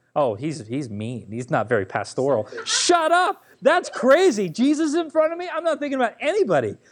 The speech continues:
Speaker 1: I'm sorry, I'm not thinking about my son. I'm thinking about the King of Kings in front of me and what I can give him or how unclean I feel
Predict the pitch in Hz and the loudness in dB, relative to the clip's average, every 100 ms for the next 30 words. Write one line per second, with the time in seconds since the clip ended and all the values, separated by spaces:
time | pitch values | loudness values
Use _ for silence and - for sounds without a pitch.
0 | - 233 226 339 349 339 - 311 294 277 | -4 -4 2 2 2 -2 -4 -4 -4 -2
1 | 226 - 277 359 330 107 _ _ _ _ | -4 -2 0 0 -2 -8 _ _ _ _
2 | _ _ _ _ - _ _ - 220 339 | _ _ _ _ -20 _ _ -2 2 4
3 | 349 277 247 - 320 302 - 349 349 190 | 4 2 -2 0 0 0 0 2 2 0
4 | 190 302 330 170 101 _ _ _ _ _ | 0 2 2 -2 -6 _ _ _ _ _
5 | _ _ _ _ _ _ _ 202 202 277 | _ _ _ _ _ _ _ 2 4 2
6 | 294 269 262 254 185 302 330 - 147 170 | 2 -2 -4 -6 -4 -6 -4 -4 -4 -8
7 | _ _ _ _ _ _ _ _ - 294 | _ _ _ _ _ _ _ _ 2 4
8 | 320 226 233 _ _ _ 214 262 254 294 | 4 2 -4 _ _ _ 0 2 0 -2
9 | - 320 339 208 143 - 202 131 - | 0 0 0 -2 -6 -4 -2 -2 -4